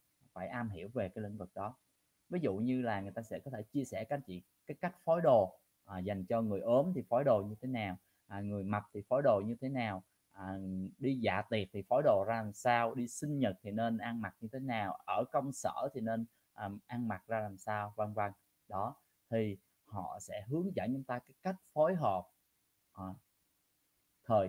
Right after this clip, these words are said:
trang làm sao cho nó tôn lên được, à,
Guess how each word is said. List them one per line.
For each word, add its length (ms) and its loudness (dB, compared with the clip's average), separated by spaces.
trang 220 0
làm 180 -4
sao 340 -4
cho 200 0
nó 120 -4
tôn 380 6
lên 320 4
được, 200 -2
à, 240 -10